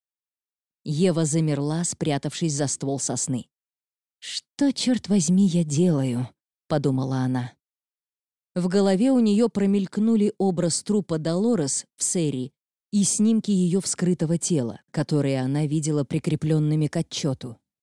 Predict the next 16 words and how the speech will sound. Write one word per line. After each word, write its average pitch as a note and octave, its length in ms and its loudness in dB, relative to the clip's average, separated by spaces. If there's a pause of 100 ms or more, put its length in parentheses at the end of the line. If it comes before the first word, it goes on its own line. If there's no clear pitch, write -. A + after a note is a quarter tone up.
(500)
Гнев G3 420 2
захлестнул F#3+ 720 0
её, B2 400 -6 (200)
и G#3 60 0
Ева F3+ 440 4
прокляла F3+ 640 -2
все F3+ 380 0
меры D3 300 0
предосторожности. C3+ 1040 -6 (500)
Она G3+ 240 2
подняла F#3+ 480 0
пистолет E3+ 600 -4 (160)
и C#4 120 2
четырежды A#3 720 2
выстрелила E3 640 0
в C#3+ 60 -2